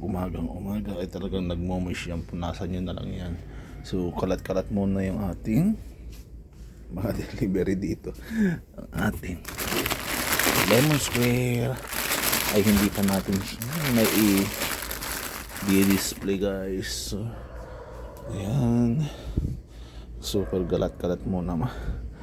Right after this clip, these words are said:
Ayan. Ang ating umagang umagang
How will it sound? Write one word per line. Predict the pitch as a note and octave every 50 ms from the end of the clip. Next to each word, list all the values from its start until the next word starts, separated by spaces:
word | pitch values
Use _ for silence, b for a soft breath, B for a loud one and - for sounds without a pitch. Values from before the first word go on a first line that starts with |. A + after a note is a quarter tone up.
| B B B B B B B - - - B B B B B B B B
Ayan. | B2 C3+ C3 A2+ B2+ D3 C#3+ C3 B2+ A2 G#2+ A2 A2+ A2 G#2 G#2+ A2 A2+ - - - B B B B B B B B B B -
Ang | - - -
ating | G2+ F#2 F#2 - - G#2+ G2 G2+ G2 F#2+ A#2+ A#2+ B B B B B B B B - - - - - - - - - - - - - - - -
umagang | F#2+ G2 G2 F#2 F#2+ F#2+ F2+ F#2+ F2+ E2 D#2+ -
umagang | F2 F#2+ F#2+ F#2 F2 E2+ D2+ C#2+ E2 D#2+ F#2+